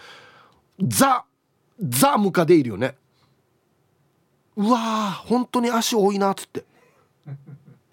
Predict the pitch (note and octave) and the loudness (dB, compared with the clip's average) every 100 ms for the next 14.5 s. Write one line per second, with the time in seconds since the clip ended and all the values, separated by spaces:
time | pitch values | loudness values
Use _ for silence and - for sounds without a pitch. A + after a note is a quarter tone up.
0 | _ _ _ _ _ _ _ _ _ _ | _ _ _ _ _ _ _ _ _ _
1 | _ - A#3 - _ _ _ _ _ _ | _ -2 -2 -4 _ _ _ _ _ _
2 | _ - C4 B3 - A4+ - - C#3+ C3+ | _ 0 0 -2 2 2 2 0 -2 0
3 | A#3 C4+ C4+ C#4 A#2+ F2 _ _ - - | 0 -2 -2 0 0 -4 _ _ -20 -20
4 | _ _ _ _ _ _ _ _ _ A3 | _ _ _ _ _ _ _ _ _ 2
5 | B3 A3+ G#3 D4+ F4+ D#4 D#4 D4 C#4 C4 | 4 4 2 4 4 4 2 2 2 2
6 | - E4 - A#3 D#3 A2+ A2 G2 - _ | 0 -4 0 2 2 0 -4 -6 -12 _
7 | _ _ - G#3 B3 G3+ A3 - - D5+ | _ _ -14 -12 -10 -10 -10 -12 -6 -2
8 | - - - - - - A#3 - - - | 0 0 0 -4 -8 -10 -10 -8 -10 -10
9 | - - - - - _ - - - _ | -12 -16 -18 -20 -20 _ -20 -20 -20 _
10 | _ _ _ _ - - - _ _ _ | _ _ _ _ -18 -18 -18 _ _ _
11 | - - - G4+ F#4+ F#4 F#4 _ - F4 | -20 -4 4 6 6 2 0 _ 4 4
12 | E4+ D#4 - _ _ _ _ G#3 A#3+ A#3+ | 4 -2 -12 _ _ _ _ -4 2 6
13 | A3 - A#3+ C#4 B3+ D#4 C#4+ G3+ D#3 D3 | 4 2 4 4 4 4 6 4 2 0
14 | C#4 - C4 G3+ | -2 0 2 2